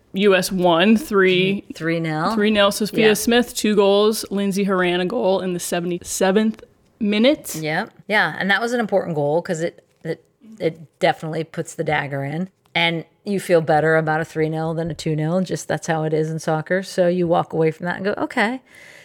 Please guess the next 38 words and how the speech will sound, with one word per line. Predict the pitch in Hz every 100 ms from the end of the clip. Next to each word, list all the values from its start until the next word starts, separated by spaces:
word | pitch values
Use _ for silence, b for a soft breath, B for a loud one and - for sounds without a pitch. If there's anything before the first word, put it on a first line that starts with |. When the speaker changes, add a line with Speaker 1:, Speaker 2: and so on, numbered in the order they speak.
| B
Speaker 2:
So, | - 226 208 202 - -
yeah, | 427 392 -
I | 262
mean, | 254
I, | 233 240
I | 254
think | 254 269
it's | 247
important, | 214 - -
too, | 185 208
that, | 175 165 - _ _ _ _ _
'cause | - 196
I | 202
think | 202
Sophia | - 170 156 151
Smith | - 143
is | 151 -
gonna | - 139
be | 147
a |
big | 143 143
player | - 127 131
in | 127
this | 143
tournament. | - 151 143 139 -
So | 170
get | 165 180
that | - -
confidence | - 226 214 208 202 196
in. | 202 196 196 196 196 B B
I | -
think | 196 185 - _ _
Trinity | - 214 190 180
Rodman | 160 160 185 196
had | 180 180
a | 160
quieter | - - 160 160 170
game. | 180 175 190 214 247 214